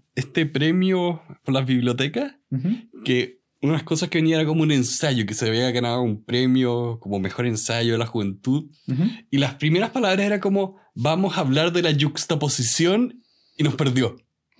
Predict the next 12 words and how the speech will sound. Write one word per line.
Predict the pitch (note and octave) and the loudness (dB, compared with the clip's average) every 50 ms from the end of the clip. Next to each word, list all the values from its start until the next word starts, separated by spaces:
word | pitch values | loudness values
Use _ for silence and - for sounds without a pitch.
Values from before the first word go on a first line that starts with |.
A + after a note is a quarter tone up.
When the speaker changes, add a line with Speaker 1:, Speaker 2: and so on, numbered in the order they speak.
| _ | _
Speaker 2:
Sí, | - C#3+ D3 D3+ C#3+ C#3+ - - - - - - - - | -2 0 0 0 0 -4 -8 -14 -20 -20 -20 -18 -6 -2
era | D#3 F3 F3+ | 2 2 4
muy | F3+ F#3 G3+ | 4 4 2
chistoso, | F#3+ G3+ G#3 G3+ - F#3+ F3+ - E3 D3 C#3+ | 2 0 0 0 0 0 2 2 2 2 2
como | C3+ D3 C#3 C#3 C#3 C3 - - - | 2 0 2 2 2 0 0 -2 -2
en | C3 C3+ C#3 C#3+ | 0 0 2 2
el | D3 D3 D3 C3 | 2 2 0 0
primer | D3 D3+ D3+ D3 D3+ E3+ F#3 G#3+ A#3+ A#3 - - _ _ | 0 0 2 2 2 2 2 2 0 -2 -6 -12 _ _
párrafo | - F3 F3+ F3+ F3 F#3 F#3 F3+ F3+ F3 F3 F3 | 0 2 2 4 4 2 0 0 0 0 0 2
de | D#3+ D#3 | 2 2
un | D#3 D3+ D3+ C#3 C3 - | 2 2 2 0 -2 -4
texto | - - F#3 F#3+ F#3+ - - - - - G#3 A#3+ B3+ | -4 -2 -2 0 0 -4 -6 -6 -6 -4 -2 -2 -4